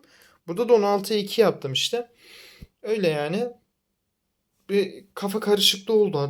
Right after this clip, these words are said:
Acaba anlamıyor muyum vesaire diye de ben o yani yirmi, yirmi üçe dokuzu ben kaç dakikada yaptım? Yani on beş on altı dakikada falan hıp hızlı bir şekilde çözmeye çalıştım ki hani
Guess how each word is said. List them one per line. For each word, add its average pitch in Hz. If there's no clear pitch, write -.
Acaba 170
anlamıyor 175
muyum 143
vesaire 170
diye 247
de 151
ben 147
o 185
yani 131
yirmi, 156
yirmi 170
üçe 196
dokuzu 208
ben 202
kaç 208
dakikada 208
yaptım? 135
Yani 151
on 233
beş 233
on 214
altı 220
dakikada 202
falan 196
hıp 190
hızlı 226
bir 190
şekilde 202
çözmeye 175
çalıştım 214
ki 170
hani 143